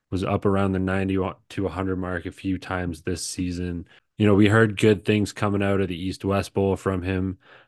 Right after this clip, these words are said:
as well. I think Marsh, uh, Marsh ended up having a pretty big football crush on him by the end of the week, if I'm not, uh,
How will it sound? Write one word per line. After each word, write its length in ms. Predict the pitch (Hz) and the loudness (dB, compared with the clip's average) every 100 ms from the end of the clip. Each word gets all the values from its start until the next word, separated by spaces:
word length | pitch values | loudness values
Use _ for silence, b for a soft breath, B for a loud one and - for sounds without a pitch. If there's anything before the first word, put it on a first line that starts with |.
| - | -4
as 220 | 90 85 | -2 0
well. 380 | 95 101 101 98 | 2 4 4 4
I 140 | 85 | 0
think 160 | 95 92 | -2 0
Marsh, 500 | 92 101 92 - 113 | 2 0 0 -2 0
uh, 320 | 101 98 92 - | 0 0 -2 -4
Marsh 300 | 101 104 - | -2 -2 0
ended 220 | 104 101 | -2 -2
up 120 | 98 | -2
having 220 | 107 101 95 | -4 -4 -4
a 20 | |
pretty 240 | - 101 | -2 -2
big 460 | 92 104 101 90 - b b b b | 0 0 0 -2 -10 b b b b
football 420 | - 110 - 104 | 0 2 4 4
crush 360 | - 107 98 107 | 4 0 0 0
on 120 | 101 | 0
him 120 | 101 | 0
by 100 | 98 | 0
the 160 | 98 95 | 0 -2
end 120 | 98 | -2
of 40 | |
the 80 | 92 | -2
week, 300 | 92 95 - | -2 -4 -2
if 160 | 98 - | -4 0
I'm 240 | 98 95 | 0 0
not, 420 | 95 92 92 - | 0 0 -2 -2
uh, 240 | 101 95 | 0 0